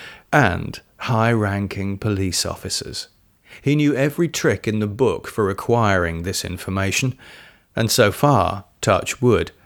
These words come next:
hardly anyone in the general public knew that blagging, what would eventually become known as phone hacking,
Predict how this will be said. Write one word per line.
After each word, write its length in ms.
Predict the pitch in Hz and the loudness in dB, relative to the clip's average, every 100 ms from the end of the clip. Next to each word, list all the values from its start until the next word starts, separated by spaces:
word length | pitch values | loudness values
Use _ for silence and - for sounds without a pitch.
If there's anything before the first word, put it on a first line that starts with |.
| _ - | _ -20
hardly 380 | - 127 123 127 | -2 0 2 2
anyone 600 | 131 123 107 82 80 87 107 | 2 2 0 -2 -4 -8 -6
in 120 | 107 | -6
the 80 | 101 | -4
general 540 | 92 107 113 123 123 | -2 -2 0 2 2
public 560 | - 110 98 90 92 - - - | 2 2 2 -2 -4 -8 -20 0
knew 160 | 113 101 | 2 2
that 260 | 110 - | 0 0
blagging, 640 | 98 123 127 101 - 80 82 - _ _ _ | 2 4 4 2 -2 -6 -10 -14 _ _ _
what 300 | 135 98 - | 2 4 2
would 140 | 107 | -2
eventually 560 | 92 107 110 - 85 85 | 0 2 2 0 -4 -4
become 400 | 92 101 90 92 | -4 -2 -2 0
known 340 | 92 87 90 | 0 -2 -2
as 180 | 85 90 | -2 -4
phone 500 | - - 127 113 95 | -6 -2 2 4 2
hacking, 500 | - 85 - 87 85 | -2 -4 -4 -4 -6